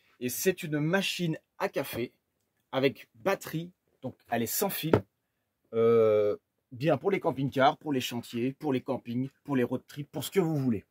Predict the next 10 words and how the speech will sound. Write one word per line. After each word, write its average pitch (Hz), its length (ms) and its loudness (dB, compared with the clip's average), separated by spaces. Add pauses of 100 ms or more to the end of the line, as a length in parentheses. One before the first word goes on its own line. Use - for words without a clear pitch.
(200)
Sinon, 202 320 4
en 180 100 6
revanche, 180 580 4
euh, 143 520 8 (220)
le 160 160 -4
mieux, 180 180 4
c'est 151 200 -6
quand 156 100 -2
même 160 260 -4 (200)
d'acheter 151 520 -2